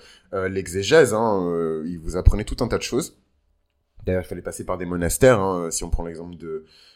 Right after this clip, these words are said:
de, de, de la France, pour recevoir vraiment des enseignements, euh, supérieurs. Et ça passait aussi par le fait d'être, euh, un moine copiste. Enfin, trêve de, de, de,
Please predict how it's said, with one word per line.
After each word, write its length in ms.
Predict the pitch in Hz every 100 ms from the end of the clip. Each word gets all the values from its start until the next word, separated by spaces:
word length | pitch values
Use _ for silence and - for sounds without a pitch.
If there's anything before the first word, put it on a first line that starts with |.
| _
de, 260 | 82 85 80
de, 200 | 76 80
de 120 | 80
la 120 | 80
France, 360 | 80 - 123 -
pour 120 | 85
recevoir 400 | 80 - 85 101
vraiment 260 | 85 90 104
des 160 | 87
enseignements, 760 | 80 - 82 82 78 98 107 87
euh, 160 | 73
supérieurs. 680 | 69 - - 92 98 92 85 87
Et 120 | 90
ça 160 | -
passait 280 | 87 92 -
aussi 240 | 104 - 113
par 160 | 92
le 80 | 85
fait 160 | - 107
d'être, 280 | 95 -
euh, 120 | 92 85
un 100 | 90
moine 220 | 90 95
copiste. 380 | 95 92 - -
Enfin, 180 | 98 87
trêve 300 | - 143 113
de, 300 | 101 95 87
de, 240 | 85 87 82
de, 220 | -